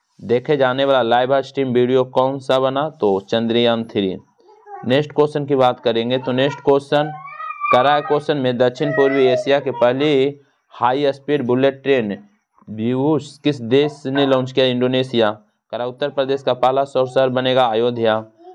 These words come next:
करा Association of Mutual Fund ने इन इंडिया के नए अध्यक्ष नवनीत मुनेत। नेक्स्ट क्वेश्चन, हिंद महासागर रिम एसोसिएशन के नए अध्यक्ष श्रीलंका को बनाया गया है।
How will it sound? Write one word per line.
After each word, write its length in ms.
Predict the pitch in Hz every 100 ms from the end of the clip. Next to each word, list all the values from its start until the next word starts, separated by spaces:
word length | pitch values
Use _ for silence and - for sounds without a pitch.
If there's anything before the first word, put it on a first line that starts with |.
| -
करा 220 | 127 131
Association 680 | 131 131 131 131 135 135 147
of 100 | 131 123
Mutual 420 | 123 123 139 147
Fund 440 | 143 - 131 143 143
ने 420 | 139 104 101 - - - _ _ -
इन 340 | 143 143 104 - - _ _ _
इंडिया 400 | 120 135 135 156
के 160 | 156 143
नए 320 | 131 131 143
अध्यक्ष 520 | 139 120 135 131 - 143 160 156 - - - - -
नवनीत 840 | 73 78 113 120 120 123 139 151 135
मुनेत। 580 | 127 127 127 131 131 131 - _ -
नेक्स्ट 240 | 135 143
क्वेश्चन, 340 | - 147 131
हिंद 220 | 113 135 143
महासागर 580 | 135 131 131 135 143
रिम 280 | 131 139 143
एसोसिएशन 640 | 123 123 120 127 123 123 139
के 120 | 123
नए 180 | 120 123
अध्यक्ष 560 | 131 127 139 135 - - _ _ _ -
श्रीलंका 520 | 120 117 123 123 139
को 120 | 135
बनाया 300 | 135 131 120
गया 240 | 117 110
है। 200 | 113 117